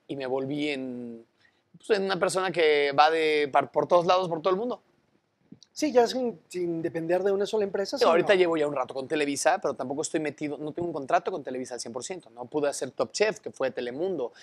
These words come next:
Speaker 1: me fui a Univisión a hacer Mira quién baila, regresé, me pude hacer una serie para tal cosa, eh, porque ya hay también esta apertura en la televisión mexicana de nosotros para poder trabajar. Estoy aquí.
Speaker 2: Claro, ya, por supuesto,
Speaker 1: No.
Speaker 2: digo,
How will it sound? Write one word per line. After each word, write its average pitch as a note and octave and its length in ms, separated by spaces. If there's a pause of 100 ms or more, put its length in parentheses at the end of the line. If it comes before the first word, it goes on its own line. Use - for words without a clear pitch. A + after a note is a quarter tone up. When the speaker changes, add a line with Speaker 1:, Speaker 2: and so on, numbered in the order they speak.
(260)
Speaker 1:
me C3+ 120
fui D#3 100
a D3+ 60
Univisión D3+ 460
a - 20
hacer D3 180
Mira C3+ 200
quién C3+ 200
baila, D3 300
regresé, A#2 480
me C#3 140
pude D3 180
hacer C3+ 160
una B2+ 120
serie D#3+ 300
para A#2+ 160
tal B2+ 220
cosa, D#3+ 340 (420)
eh, C#3 460
porque C3 480
ya C#3+ 140
hay D#3 100
también D3+ 240
esta D3+ 160
apertura C#3+ 420
en D3+ 60
la C3+ 80
televisión B2 360
mexicana C#3 360
de C3+ 80
nosotros B2+ 440 (340)
para A#2 160
poder A#2+ 300
trabajar. - 360 (960)
Estoy C3 200
aquí. C3 420 (640)
Speaker 2:
Claro, F#3 240
ya, F3+ 160 (160)
por F#3 100
supuesto, A3 400
Speaker 1:
No. G#3 60
Speaker 2:
digo, F3 300